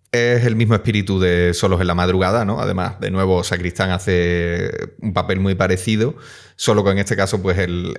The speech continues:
<laughs> este hombre está soltero, ¿no? No está engañando a nadie. Pero Solos en la Madrugada lo que sí que incluye son dos personajes que son los de María Casanova y Emma Cohen, que incluyen ya el punto de vista de esa generación un poco más joven. De hecho,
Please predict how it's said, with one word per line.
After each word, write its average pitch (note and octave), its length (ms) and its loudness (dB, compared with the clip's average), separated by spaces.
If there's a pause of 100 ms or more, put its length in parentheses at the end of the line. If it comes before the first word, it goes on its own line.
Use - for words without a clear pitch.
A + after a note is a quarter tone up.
(100)
<laughs> - 160 -12
este - 260 -2
hombre A#2 200 2
está G#2 180 -2
soltero, F#2 480 -2
¿no? G#2 160 -2
No G2 100 -2
está G2+ 240 -2
engañando G2+ 460 -2
a G2 40 0
nadie. G#2+ 380 -2 (540)
Pero D3+ 400 4
Solos D3+ 240 4
en D#3 40 6
la D3+ 60 6
Madrugada D3 400 4
lo C3 80 2
que A2+ 100 2
sí B2+ 120 -4
que C3+ 80 -2
incluye B2+ 340 -2
son B2 160 -2
dos B2 80 0
personajes B2 560 0
que A#2+ 140 0
son A2+ 180 0
los A2+ 140 2
de G#2 80 4
María G2+ 280 0
Casanova G#2+ 480 2
y F#2+ 60 2
Emma G2 240 0
Cohen, G2 540 0
que - 100 -8
incluyen A2+ 400 0
ya A#2 100 2
el A2+ 120 -2
punto A2+ 240 -2
de G#2+ 80 0
vista A2 320 0
de G#2 120 0
esa G#2 200 -2
generación G#2 500 -4
un G2+ 100 -4
poco G#2 200 -4
más G2 120 -2
joven. G#2+ 380 0
De G2+ 80 0
hecho, B2+ 260 -2